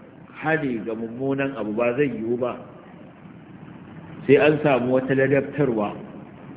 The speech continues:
ko dai ladabtarwar da shari'a ta zo da ita ta faɗi gwargwadon irin yadda za a yi ta, ko kuma ladabtarwar da shari'a ba ta yi maganar ga yadda za a yi ta ba, aka bar wa mutum, aka bar wa alkali ko, ko shugaba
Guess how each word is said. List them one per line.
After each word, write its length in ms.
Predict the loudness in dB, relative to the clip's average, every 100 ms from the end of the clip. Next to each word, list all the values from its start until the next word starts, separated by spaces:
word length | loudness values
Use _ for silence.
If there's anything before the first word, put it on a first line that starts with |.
| 0
ko 180 | 6 8
dai 160 | 8
ladabtarwar 580 | 6 4 2 4 4 4
da 80 | 0
shari'a 440 | -2 -2 -2 -4
ta 60 | -4
zo 160 | 0 0
da 80 | 0
ita 280 | -2 -4 -6 -8 -18 -20 -20 -20 -20 -20 -20 -10 0
ta 120 | 2
faɗi 220 | 2 0
gwargwadon 600 | 2 2 2 2 2 -2 -6 -4
irin 260 | -2 0
yadda 240 | 0 -2 -2
za 140 | -2
a 100 | 0
yi 180 | -2 -4
ta, 140 | -8 -12 -10
ko 120 | -6 -4
kuma 220 | -4 0
ladabtarwar 560 | 2 0 0 -2 -2 -2
da 100 | -4
shari'a 380 | -4 -4 -4 -4 -8 -16 -20 -20 -20 -20 -14
ba 140 | -6 -2
ta 140 | 2
yi 120 | 2 2
maganar 440 | 0 0 2 0 -2
ga 240 | -2 0 2
yadda 340 | 2 0 -4
za 140 | 0 0
a 100 | 0
yi 160 | -2 -2
ta 120 | -4
ba, 120 | -4 -4
aka 200 | -6 -2
bar 160 | 0
wa 140 | 0 -2
mutum, 360 | -4 -6 -6 -6
aka 260 | -6 -4 0
bar 160 | 0
wa 120 | 2 0
alkali 460 | -4 0 0 0 -2
ko, 280 | 2 2 2 0
ko 200 | -2 0
shugaba 800 | -2 0 2 2 2 -2 -12